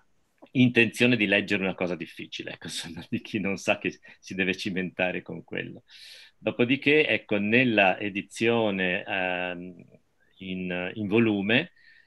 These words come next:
eh, quei, quella, lì naturalmente c'è stata una, una proposta da parte di Giulia Poggi, che, eh, era ed è la direttrice della collana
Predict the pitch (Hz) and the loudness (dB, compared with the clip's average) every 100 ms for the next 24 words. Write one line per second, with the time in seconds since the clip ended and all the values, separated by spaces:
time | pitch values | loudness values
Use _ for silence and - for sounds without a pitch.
0 | _ - 107 101 - 113 107 107 - 110 | _ -8 -4 -4 -2 0 2 0 -2 -2
1 | 101 101 101 110 113 104 117 123 107 - | 0 -2 -2 -6 -8 -4 0 2 0 -2
2 | 107 95 98 120 98 - 98 107 - 95 | -2 -2 -2 -4 -4 -2 0 0 -2 -4
3 | 98 98 95 92 92 95 95 95 - 101 | -4 -6 -6 -4 -6 -6 -6 -8 -6 -6
4 | - 107 107 - 95 95 - 98 104 98 | 2 2 2 -4 -4 -2 0 0 0 -4
5 | 90 85 104 98 95 117 120 101 87 90 | -8 -6 -2 -2 0 4 4 2 -2 -8
6 | - 110 104 - - - _ _ _ _ | 0 2 2 -2 -16 -20 _ _ _ _
7 | 101 95 92 95 - 123 127 104 104 113 | -4 -2 -2 -2 0 4 6 6 6 6
8 | 120 101 95 98 98 - 110 95 - - | 6 4 0 0 -2 -2 -2 0 -2 0
9 | 98 90 87 98 90 92 - 98 95 98 | 0 0 -4 -6 -2 -6 -4 -6 -4 0
10 | 101 101 98 95 92 | 0 0 -2 -4 -6